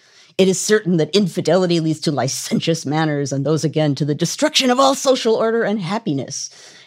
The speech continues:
And then he goes on to talk about, um, how the voice of the nation calling a deist to the first office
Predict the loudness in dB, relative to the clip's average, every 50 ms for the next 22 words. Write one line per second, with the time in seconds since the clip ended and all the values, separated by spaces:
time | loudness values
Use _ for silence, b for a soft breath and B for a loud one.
0 | B B -2 0 2 2 2 2 2 2 2 2 2 2 2 0 -2 -2 0 0
1 | 0 0 0 -2 0 0 0 0 -2 -4 -4 -2 -2 0 0 0 0 0 0 0
2 | -2 -2 0 0 0 0 0 0 -2 -2 0 0 0 0 0 -2 -4 -4 -2 0
3 | 0 2 2 2 0 0 -2 0 2 2 2 2 2 0 -2 -6 -10 -12 -12 -4
4 | -2 -2 -2 -2 -4 -6 -6 -6 -6 -2 0 0 0 0 0 -4 -6 -6 -8 B